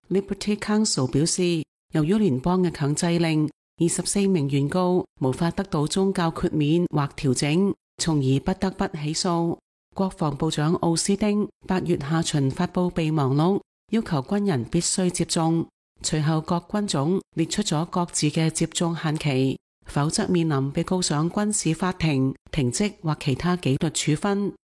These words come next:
原告律師喺起訴文件中寫道，強制規定係對捍衛美國嘅英雄嘅羞辱，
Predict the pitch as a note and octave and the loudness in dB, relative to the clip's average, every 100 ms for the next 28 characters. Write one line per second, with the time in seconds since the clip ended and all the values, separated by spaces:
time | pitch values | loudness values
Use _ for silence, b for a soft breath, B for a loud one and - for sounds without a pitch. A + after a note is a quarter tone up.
0 | _ - C#3+ C3 E3+ F3 D#3 - G#3 F#3 | _ -2 0 2 2 0 0 0 2 2
1 | D#3+ D#3+ D#3+ - F3 D#3 - - C#3+ F#3 | 0 2 0 2 0 0 -2 -4 -4 0
2 | F3+ C#3+ D3+ E3 D#3+ D#3 - _ _ - | 0 0 0 0 0 -2 -6 _ _ -2
3 | C3+ D#3 F#3 F3 - G3+ E3+ D#3+ D#3+ - | 0 0 0 -2 -2 -2 0 0 0 -2
4 | - F#3 G3+ G3+ E3 E3+ F#3 E3+ D#3 D#3 | -4 -2 0 0 -2 -2 0 2 2 0
5 | F3+ F3+ F3+ G#3 A3+ F#3 C#3+ A#2+ D#3 - | -2 -2 -2 0 0 0 0 0 -2 0
6 | F#3+ F#3+ E3+ | 0 2 2